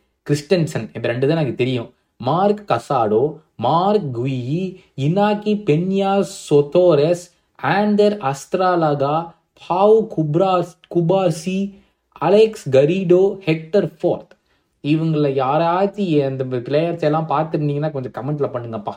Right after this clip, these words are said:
ஏதாச்சும் ஒரு அப்கமிங் பிளேயர்லாம் இவங்க அப்படின்னு சொல்லி. அது மட்டும் இல்லாம ஐ மார்டினஸ், இவன் யாருன்னு கூட தெரியல, இன்னைக்கு ஸ்டார்ட்டே பண்ணியிருக்கான் சென்டர் பேக்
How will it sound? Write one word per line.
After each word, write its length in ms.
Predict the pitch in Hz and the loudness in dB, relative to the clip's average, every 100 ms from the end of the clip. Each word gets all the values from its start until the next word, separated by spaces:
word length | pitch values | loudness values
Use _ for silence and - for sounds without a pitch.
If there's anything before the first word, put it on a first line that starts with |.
| - | -6
ஏதாச்சும் 320 | 117 135 143 | -4 -4 -4
ஒரு 100 | 131 | -4
அப்கமிங் 460 | 110 - 156 143 127 | -4 -4 -4 -4 -4
பிளேயர்லாம் 500 | 127 123 123 123 120 | -2 0 0 -2 -2
இவங்க 460 | 117 113 113 104 | -6 -4 -4 -4
அப்படின்னு 320 | 110 110 117 110 | -6 -6 -4 -2
சொல்லி. 160 | 107 | -4
அது 280 | 104 143 196 | -4 -2 0
மட்டும் 260 | 214 208 196 | 0 -2 0
இல்லாம 380 | 170 180 208 | 0 0 -4
ஐ 380 | 208 135 214 220 | -4 -2 -2 -2
மார்டினஸ், 680 | 123 147 180 180 135 104 - | -4 -4 -4 -4 -4 -6 -12
இவன் 280 | 113 143 143 | -10 -6 -4
யாருன்னு 420 | 120 123 185 185 | -4 -4 -6 -2
கூட 160 | 175 175 | 0 0
தெரியல, 280 | 151 131 | 0 0
இன்னைக்கு 420 | 175 151 127 113 104 | 0 -2 -4 -8 -8
ஸ்டார்ட்டே 440 | - 127 190 - 190 | -8 -6 -4 -2 -2
பண்ணியிருக்கான் 520 | 143 139 131 117 110 | -2 -6 -6 -8 -8
சென்டர் 300 | 107 107 131 | -6 -6 -6
பேக் 180 | 120 | -6